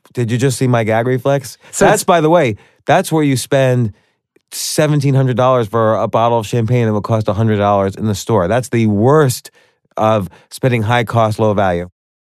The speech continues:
Speaker 1: So, Stephen, wait, what about you, uh, and all these things? You're telling me you love these things, or do you rave about parades?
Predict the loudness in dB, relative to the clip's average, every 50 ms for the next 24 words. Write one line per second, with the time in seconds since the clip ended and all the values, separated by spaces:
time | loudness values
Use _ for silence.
0 | _ -2 0 0 0 0 0 0 2 2 4 2 2 2 2 2 2 2 2 2
1 | 0 0 2 2 2 2 0 0 -2 -2 0 0 0 2 2 2 2 2 0 -2
2 | -2 -2 -2 -2 -2 -2 -4 -2 0 0 2 2 2 2 2 2 2 0 0 0
3 | 0 -2 -2 0 0 0 0 2 0 0 0 0 2 2 4 4 4 2 2 2
4 | 2 2 2 2 0 0 2 2 2 0 0 -2 -6 -16